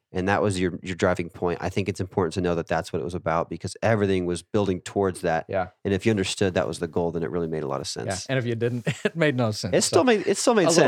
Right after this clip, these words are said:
Speaker 1: sense,
Speaker 2: bit.
Speaker 1: but it's good to know that too.
Speaker 2: Yeah.
Speaker 1: Um, the first thing I wanted to chat with you about was in talking about that I am whose I am. You said there are three things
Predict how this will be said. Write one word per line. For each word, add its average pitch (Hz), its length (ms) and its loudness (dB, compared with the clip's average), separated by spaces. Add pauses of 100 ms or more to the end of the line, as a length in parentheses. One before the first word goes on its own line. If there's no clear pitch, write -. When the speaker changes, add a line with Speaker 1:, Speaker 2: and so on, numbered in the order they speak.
Speaker 1:
sense, 107 200 0
Speaker 2:
bit. - 40 -20 (580)
Speaker 1:
but 104 440 4
it's 107 160 2
good 107 180 2
to - 80 -4
know 92 140 2
that 87 200 0
too. - 120 -2
Speaker 2:
Yeah. 95 140 2 (680)
Speaker 1:
Um, 120 240 6
the 110 100 4
first 160 280 0
thing 151 120 2
I 135 60 6
wanted 113 280 4
to 101 60 0
chat 117 160 2
with 98 160 -4
you 107 120 2
about 95 280 2
was 92 460 2 (380)
in 104 120 0
talking 123 320 2
about 95 280 2
that 92 240 2 (160)
I 101 100 4
am 117 440 0
whose 107 400 -2
I 90 200 -4
am. 87 520 -4 (260)
You 113 80 0
said 131 220 2
there 113 140 6
are 101 60 4
three 104 320 -2
things 92 560 -2